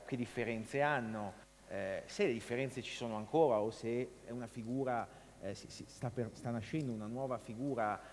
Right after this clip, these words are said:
ehm, che sta fornendo, come scherzosamente diceva, eh, diceva Martini, qualunque tipo di servizio, anche quella di portare la spesa,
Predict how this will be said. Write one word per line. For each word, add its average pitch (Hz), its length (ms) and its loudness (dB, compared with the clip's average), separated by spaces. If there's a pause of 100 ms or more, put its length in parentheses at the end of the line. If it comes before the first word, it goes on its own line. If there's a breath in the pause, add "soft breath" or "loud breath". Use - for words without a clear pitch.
(260 loud breath)
ehm, 95 880 -4 (460)
che - 100 -10
sta 120 280 4
fornendo, 123 540 0
come 104 260 -4
scherzosamente 113 760 -4
diceva, 104 460 -2 (340 loud breath)
eh, 107 220 0
diceva 113 340 2
Martini, 117 560 0
qualunque 135 380 2
tipo 120 240 0
di 113 100 0
servizio, 113 480 0
anche 107 200 2
quella 104 180 4
di 101 80 2
portare 101 540 0 (220 loud breath)
la - 80 -6
spesa, 107 480 -2